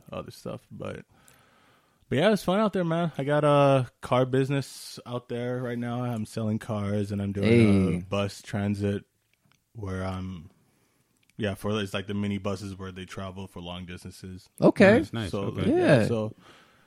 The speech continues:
Speaker 1: and in the, in the future, I'd like to own, like, a pub,
Speaker 3: Mm.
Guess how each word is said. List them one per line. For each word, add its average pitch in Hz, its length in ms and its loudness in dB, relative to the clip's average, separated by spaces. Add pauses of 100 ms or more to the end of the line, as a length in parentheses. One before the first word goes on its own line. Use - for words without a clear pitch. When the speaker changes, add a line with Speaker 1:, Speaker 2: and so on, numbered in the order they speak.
(140)
Speaker 1:
and 123 80 2
in 127 200 8
the, 117 300 10
in 110 100 4
the 104 80 4
future, 127 460 6
I'd 107 100 10
like 107 220 6
to 101 360 2 (580)
own, 104 640 4 (220)
like, 104 220 -8
a 95 60 -6
pub, 107 400 0 (580)
Speaker 3:
Mm. 127 180 0